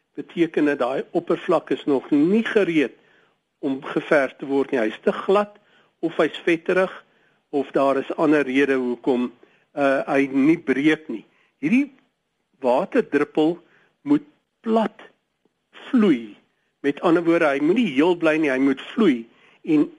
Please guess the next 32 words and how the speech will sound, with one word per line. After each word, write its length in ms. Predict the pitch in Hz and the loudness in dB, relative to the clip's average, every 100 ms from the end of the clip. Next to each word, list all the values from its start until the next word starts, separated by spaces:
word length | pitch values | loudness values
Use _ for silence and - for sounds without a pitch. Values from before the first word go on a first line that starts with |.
| _ | _
eers 280 | 208 190 - - | 0 0 -2 -10
dan 400 | - 147 127 113 - _ _ _ | -4 -2 -2 -4 -12 _ _ _
weet 280 | 135 139 - | -2 -2 0
jy 100 | 139 | 0
dat 200 | 131 - | 0 -2
hierdie 240 | 131 147 | -2 -2
oppervlak 560 | 160 - 147 - 120 - | -4 -4 -4 -2 -4 -2
reg 320 | 110 120 - | -2 -2 -2
is 200 | 147 - _ _ _ - | -4 -6 _ _ _ -6
om 240 | 127 135 | -4 -2
te 120 | - | -4
verf. 360 | - 143 110 - _ _ _ _ - | -2 -2 -2 -6 _ _ _ _ 0
Nou, 220 | 165 - - | 0 0 -2
as 220 | 226 - | -4 -2
jy 180 | 208 - | -4 -2
enigstens 580 | 220 247 247 - 202 185 - | 0 2 0 0 0 0 -6
'n 60 | - | -10
probleemarea 920 | - 127 120 170 240 269 170 165 160 | -6 -6 0 2 2 2 2 2 2
het, 300 | 160 165 160 _ _ _ _ _ _ | 2 0 -2 _ _ _ _ _ _
en 460 | 151 139 143 156 156 | 0 2 2 2 2
in 100 | 156 | 2
die 160 | 143 | 4
reël 280 | 135 170 175 | 2 2 2
is 140 | 156 | 2
dit 140 | - - | -2 -6
sommer 360 | - 131 131 | -2 0 2
'n 80 | 123 | 0
goeie 400 | 120 - 233 220 | -4 0 2 4
ding 220 | 175 156 | 2 0
om 160 | 160 147 | 0 -2
te 160 | - 135 | -4 0
doen, 300 | 139 147 | 2 0